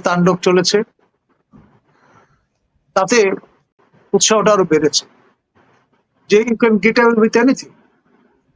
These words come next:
আজকে আপনি মাননীয় সাবেক প্রধান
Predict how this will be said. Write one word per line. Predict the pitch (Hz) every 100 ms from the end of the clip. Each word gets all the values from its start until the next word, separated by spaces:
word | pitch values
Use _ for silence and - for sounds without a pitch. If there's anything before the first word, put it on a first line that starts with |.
| _ _ _ _ _ _ _ _ _ _ _ _ -
আজকে | 180 - 214 202 190 - _ _ _ _ _ _ -
আপনি | 180 175 180 175 - _ _ _ _ _ _ _ _ _
মাননীয় | 170 175 175 175 170 165 - _ _ _ _ _
সাবেক | - - 180 175 -
প্রধান | 180 185